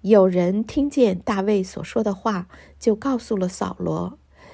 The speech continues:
扫罗便打发人叫他来。大卫对扫罗说：“人都不必因那非利士人胆怯，你的仆人要去与那非利士人战斗。”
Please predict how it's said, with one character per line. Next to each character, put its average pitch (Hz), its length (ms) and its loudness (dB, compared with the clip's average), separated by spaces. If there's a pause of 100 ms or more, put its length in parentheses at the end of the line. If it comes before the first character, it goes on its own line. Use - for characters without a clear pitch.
扫 196 240 -2
罗 190 200 2
便 247 260 4
打 180 160 -2
发 254 200 2
人 190 280 -2
叫 214 180 0
他 214 180 -2
来。 180 380 -4 (920)
大 254 160 4
卫 220 240 6
对 214 120 4
扫 190 240 -4
罗 165 200 -6
说 196 480 -4 (760)
：“人 226 320 6
都 302 160 10
不 226 220 2
必 269 360 6
因 226 160 2
那 202 200 2
非 226 160 2
利 214 120 2
士 220 200 -2
人 180 200 0
胆 180 240 -6
怯， - 340 -2 (420)
你 214 100 0
的 202 140 2
仆 226 240 4
人 233 240 4
要 262 200 4
去 202 460 -4
与 170 160 -6
那 170 180 -8
非 262 160 0
利 247 160 0
士 233 220 -4
人 185 260 -4
战 190 240 -2
斗。” - 280 -2